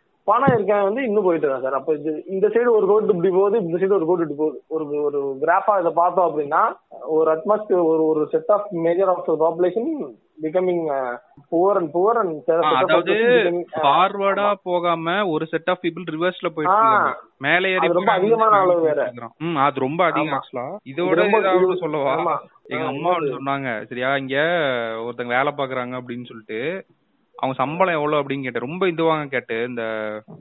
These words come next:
Speaker 2: என்னது, இந்த பசங்களுக்கு, ஆ, வீடு தேடி கல்வி அதெல்லாம் இருக்குல்ல, இப்ப கவர்மெண்ட் ஒரு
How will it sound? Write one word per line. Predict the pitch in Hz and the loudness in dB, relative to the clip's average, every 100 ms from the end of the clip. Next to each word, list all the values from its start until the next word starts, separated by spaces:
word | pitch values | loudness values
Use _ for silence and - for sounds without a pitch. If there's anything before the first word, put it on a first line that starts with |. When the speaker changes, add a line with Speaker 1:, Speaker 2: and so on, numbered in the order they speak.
| - | -16
Speaker 2:
என்னது, | 113 147 202 127 110 - _ - | -12 -10 -10 -10 -14 -18 _ -14
இந்த | 117 117 113 120 | -12 -12 -10 -10
பசங்களுக்கு, | 123 175 165 127 | -10 -6 -6 -2
ஆ, | 139 | -2
வீடு | 131 190 185 | -2 -6 -4
தேடி | 170 156 | -4 -6
கல்வி | 151 135 135 | -6 -6 -2
அதெல்லாம் | 135 123 127 | -2 -2 -4
இருக்குல்ல, | 120 117 107 104 _ - | -6 -8 -8 -10 _ -12
இப்ப | 127 123 | -4 2
கவர்மெண்ட் | 131 147 143 139 | 2 2 -2 -4
ஒரு | 131 | -6